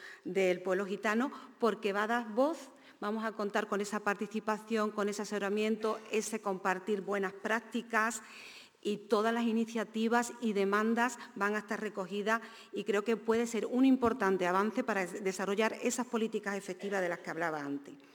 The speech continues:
Y también estamos ya ultimando la evaluación intermedia del Plan Integral para la inclusión de la población gitana, ese plan estatal que también tenemos a nivel de Andalucía,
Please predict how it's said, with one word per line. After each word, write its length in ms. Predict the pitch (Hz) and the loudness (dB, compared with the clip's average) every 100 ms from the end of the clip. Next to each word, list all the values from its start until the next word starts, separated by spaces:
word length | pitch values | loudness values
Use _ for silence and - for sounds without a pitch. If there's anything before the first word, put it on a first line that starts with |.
| - - - - - _ _ | -20 -20 -20 -20 -20 _ _
Y 280 | 240 233 226 | 4 6 6
también 480 | 220 220 240 277 | 4 4 6 6
estamos 420 | 302 269 240 233 226 | 4 2 4 4 4
ya 160 | 233 | 4
ultimando 640 | 233 233 240 254 277 277 330 | 4 2 4 6 6 4 4
la 100 | 240 | 4
evaluación 480 | 196 180 185 202 | 4 2 0 -2
intermedia 680 | 214 214 214 226 262 247 170 | -2 0 0 2 2 2 0
del 160 | 165 160 | -2 -4
Plan 260 | 190 190 | 0 2
Integral 480 | 196 196 202 233 233 233 - - - | 4 2 2 4 4 0 -14 -20 -6
para 120 | 196 | 0
la 100 | 180 | 0
inclusión 360 | 185 170 180 202 | 0 -4 -4 0
de 80 | |
la 100 | 202 | 0
población 420 | 180 165 165 190 180 | 0 -2 -2 -4 -4
gitana, 440 | 190 226 294 330 | 0 0 2 0
ese 200 | 202 190 | -4 -6
plan 240 | 175 180 | -4 -2
estatal 480 | 180 - 185 208 196 | -2 -4 -4 0 0
que 80 | 190 | -2
también 260 | 180 175 170 | -4 -2 -2
tenemos 320 | 180 185 185 | -2 -2 -2
a 40 | |
nivel 280 | 185 175 175 | -2 -4 -4
de 60 | 175 | -6
Andalucía, 640 | 175 175 185 - 254 285 | -6 -6 -6 -4 -2 -2